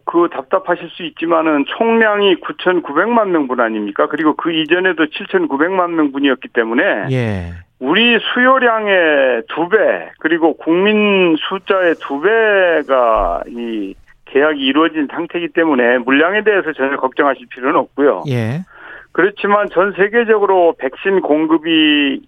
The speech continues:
Speaker 1: 이 타이트하지 않습니까? 그러니까
Speaker 2: 예.
Speaker 1: 혹시라도 이제 그 제때 납품이 되겠는가 하는 것에 대해서 우려를 하실 수 있다고 보는데 그 문제는 정부가 어느 누구보다도 가장 걱정을 하고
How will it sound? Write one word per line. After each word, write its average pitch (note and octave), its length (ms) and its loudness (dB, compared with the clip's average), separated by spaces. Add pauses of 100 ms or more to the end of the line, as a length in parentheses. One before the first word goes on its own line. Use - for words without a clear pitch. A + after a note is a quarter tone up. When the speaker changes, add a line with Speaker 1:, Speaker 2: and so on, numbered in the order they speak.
(120)
Speaker 1:
이 B2 160 -8
타이트하지 G3 480 -2
않습니까? C3+ 600 -2
그러니까 D3 600 0
Speaker 2:
예. - 440 -20
Speaker 1:
혹시라도 A3+ 1080 2
이제 D#3+ 400 2
그 D3 280 0
제때 G3+ 640 0 (440)
납품이 G3 500 -2
되겠는가 D#3+ 760 2
하는 F3+ 240 -6
것에 G#3 300 0
대해서 D3+ 580 2
우려를 C#3 520 2
하실 D#3+ 280 -8
수 D#3+ 140 -8
있다고 C#3+ 280 0
보는데 C3+ 380 2
그 - 160 0
문제는 C#3+ 800 0 (1300)
정부가 G#3 760 2
어느 F3+ 200 2
누구보다도 A3 920 2
가장 A#3+ 640 -2
걱정을 F#3 580 2
하고 F#3+ 580 2